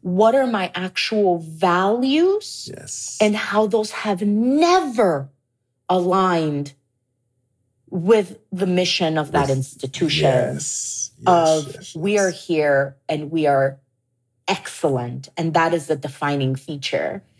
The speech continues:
Speaker 2: Yeah.
Speaker 1: Whereas for me, the things that have always been important, and I've, and I've said it and I say it over and over again, is people.
Speaker 2: Yes.
Speaker 1: Is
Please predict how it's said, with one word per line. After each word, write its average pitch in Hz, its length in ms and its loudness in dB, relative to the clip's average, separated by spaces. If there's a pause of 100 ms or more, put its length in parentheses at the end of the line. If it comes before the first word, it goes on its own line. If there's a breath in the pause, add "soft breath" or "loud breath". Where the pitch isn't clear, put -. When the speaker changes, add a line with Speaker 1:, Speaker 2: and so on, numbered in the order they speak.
Speaker 2:
Yeah. 131 260 -4
Speaker 1:
Whereas 175 480 2
for - 180 -2
me, 226 280 -2
the 190 140 -4
things 196 280 -4
that 190 120 0
have 175 160 0
always 185 420 0
been 151 640 -2
important, 147 840 -4 (560)
and 185 120 2
I've, 165 220 0
and 175 120 0
I've 147 160 -2
said 190 300 0
it 190 140 2
and 170 120 -6
I 131 60 -6
say 190 380 -2
it 185 80 0
over 151 300 0
and 139 100 0
over 135 240 0
again, 165 340 0
is 143 180 -6
people. 214 760 -2 (160)
Speaker 2:
Yes. - 400 -12
Speaker 1:
Is - 200 -8